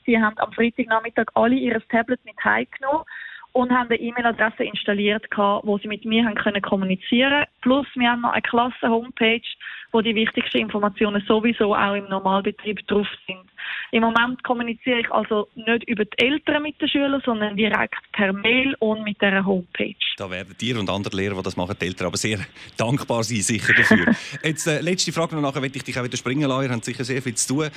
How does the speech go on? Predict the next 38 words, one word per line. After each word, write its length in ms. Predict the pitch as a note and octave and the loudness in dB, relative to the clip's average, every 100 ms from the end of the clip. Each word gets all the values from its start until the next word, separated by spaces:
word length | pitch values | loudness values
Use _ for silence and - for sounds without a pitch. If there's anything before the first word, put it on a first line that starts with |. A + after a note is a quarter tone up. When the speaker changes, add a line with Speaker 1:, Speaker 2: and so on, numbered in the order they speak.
| - - | -14 -6
Speaker 2:
Äh, 340 | A#2+ B2 - D3 | -2 -2 -2 -4
eben, 100 | B2+ | -2
es 200 | G#2 - | -4 -2
geht 260 | B2+ D#3 | -2 -2
jetzt 200 | C#3+ - | -4 -4
darum, 400 | C#3+ C#3+ D3+ C#3+ - | -2 0 0 -2 -4
Lerninhalt 760 | A#2 B2+ C#3 C#3 B2+ B2+ - | -4 -2 -2 -2 -4 -6 -6
irgendwie 460 | C#3 C#3 A#2+ B2 C3 | -8 -6 -6 -4 -4
auch 180 | A#2 B2 | -6 -6
können, 520 | A#2+ B2+ C3 B2+ F#2+ G#2+ | -4 -2 -2 -2 -6 -6
den, 260 | A#2 A#2 A2 | -6 -4 -6
in 120 | A2 | -6
das 200 | A2+ A2 | -6 -2
Homeschooling, 720 | A#2 C#3 B2 B2+ C#3 C#3 C3 | -2 0 -2 0 0 2 0
wenn 100 | A#2+ | -2
ich 60 | - | -6
das 160 | A2 | -8
mal 120 | G#2+ G#2+ | -8 -6
so 120 | A2 | -6
darf 160 | A2+ | -6
sagen, 340 | - A2+ A2+ A2 - - - | -4 -4 -4 -8 -12 -14 -4
äh, 200 | A2+ A#2 | -4 0
zu 100 | - | -2
schicken 340 | F3+ - D#3 | -2 -4 -4
und 100 | C3+ | -2
auch 80 | C3+ | -4
wieder 160 | C3 | -6
zurück, 260 | - D3 C3+ | -6 -8 -6
äh, 280 | - F#2+ B1+ - - | -6 -6 -10 -14 -8
überzukommen. 600 | D#3 D3 - - C#3+ E3 | -6 -4 -4 -2 -2 0
Du 80 | C3 | -2
hast 160 | A#2 A#2+ | -4 -6
das 220 | - A2 A2+ - | -8 -10 -10 -8
skizziert, 480 | B2+ A2+ B2+ D#3+ C3 | -8 -6 -6 -4 -6
wie 60 | |
du 100 | A#2+ | -6
das 220 | G#2+ G#2+ | -6 -4
machst. 480 | A#2 A#2 F#2 - - | -4 -4 -2 -4 -4